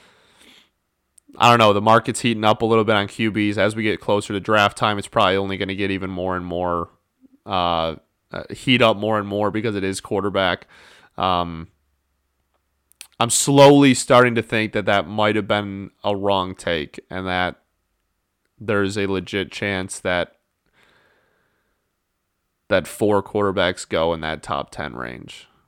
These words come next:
Which, if that is true,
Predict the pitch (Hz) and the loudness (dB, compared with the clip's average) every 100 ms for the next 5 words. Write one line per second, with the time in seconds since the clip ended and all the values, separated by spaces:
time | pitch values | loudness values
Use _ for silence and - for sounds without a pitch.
0 | _ _ _ _ _ _ _ _ _ _ | _ _ _ _ _ _ _ _ _ _
1 | _ _ _ - 104 98 - - - 113 | _ _ _ -16 -4 -4 -4 -12 -4 -2
2 | 107 113 110 101 - - 98 90 90 | 0 2 2 0 -6 -6 -4 -4 -8